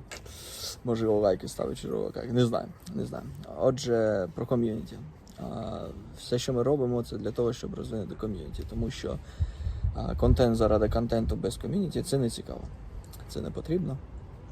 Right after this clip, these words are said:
Саме тому ми робимо те, що ми робимо. А, і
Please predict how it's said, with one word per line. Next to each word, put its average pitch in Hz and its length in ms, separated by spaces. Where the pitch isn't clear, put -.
Саме 113 260
тому 117 280
ми 117 280
робимо 113 260
те, 113 120
що - 160
ми - 80
робимо. 160 380
А, 113 300
і 120 300